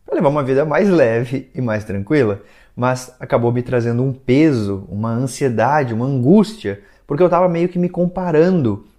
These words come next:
com as minhas referências. E esse foi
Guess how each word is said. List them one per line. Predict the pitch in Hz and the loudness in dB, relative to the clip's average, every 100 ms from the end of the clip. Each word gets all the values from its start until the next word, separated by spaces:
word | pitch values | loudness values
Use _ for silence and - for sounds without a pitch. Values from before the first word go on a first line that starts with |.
| - | -8
com | 123 117 | -4 -2
as | 107 | -2
minhas | 110 107 104 | -4 -4 -6
referências. | 104 110 98 90 90 87 - - - _ | -6 -6 -6 -8 -12 -14 -18 -20 -20 _
E | 104 117 | 2 4
esse | 131 - | 2 -2
foi | - 117 113 113 | -4 -2 -2 -6